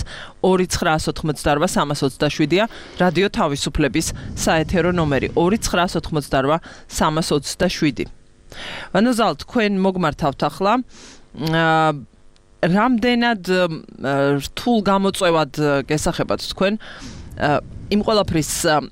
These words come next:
ახსნა შესაძლებელია ერთი, ორი ადამიანისთვის, ერთი ჯგუფისთვის იოლი იყოს. მაგრამ აქ ლაპარაკია, ა, მედიის ჩართულობაზე და, ა,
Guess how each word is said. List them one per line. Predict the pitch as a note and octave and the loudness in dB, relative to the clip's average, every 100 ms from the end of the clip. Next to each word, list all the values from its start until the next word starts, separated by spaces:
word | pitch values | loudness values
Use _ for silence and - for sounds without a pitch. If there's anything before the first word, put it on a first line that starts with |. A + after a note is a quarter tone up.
| - | -6
ახსნა | - B2+ E3+ F#3+ C3+ - A3+ A3 | -2 0 0 0 0 0 2 2
შესაძლებელია | A3 F#3+ F#3+ F#3 F#3+ G3+ F3 | 0 0 0 0 0 2 2
ერთი, | - E3+ - F#3 D#3+ | 2 0 0 0 4
ორი | D#3+ E3 E3+ | 4 4 2
ადამიანისთვის, | E3 D#3+ E3 E3 D#3+ D3+ E3 E3 | 2 0 0 0 -2 -2 -2 0
ერთი | D#3 - | -2 -4
ჯგუფისთვის | D3 E3 D#3 - D3 | -2 -2 -2 -4 0
იოლი | D3+ D3 D3 | 2 4 4
იყოს. | C3 F#2 - - - - | 2 -2 -6 -12 -12 -8
მაგრამ | - E3+ E3 | -2 0 2
აქ | F3+ | 2
ლაპარაკია, | G#3 F3+ F3+ F#3+ - G#3 | 0 2 2 2 2 2
ა, | B3 - - - - D#3 D#3 D3 - | 2 -2 -16 -14 -2 2 4 4 0
მედიის | D#3+ F#3+ F#3+ F#3+ | 0 2 2 2
ჩართულობაზე | - F3 - F3 D3 C3 D3 F3+ A#3 - - - | 2 0 0 2 2 2 2 0 0 -6 -20 -10
და, | - A3 | 0 2
ა, | A#3+ - | 2 2